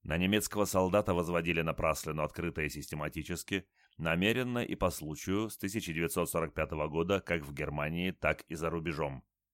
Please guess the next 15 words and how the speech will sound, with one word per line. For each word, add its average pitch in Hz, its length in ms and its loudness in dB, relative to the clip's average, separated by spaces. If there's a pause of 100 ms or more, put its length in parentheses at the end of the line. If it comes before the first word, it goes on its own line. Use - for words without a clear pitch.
(320)
Общество, 95 520 0
однако, 95 500 2 (300)
вправе 85 440 4
знать, 82 440 0 (280)
каковой 85 440 2
была 69 220 0
война 71 460 -2 (540)
и 123 120 0
каковым 87 600 0 (360)
простой 82 380 0
германский 76 460 0
солдат 71 580 0
на 82 200 0
самом 78 380 0
деле. 69 320 -4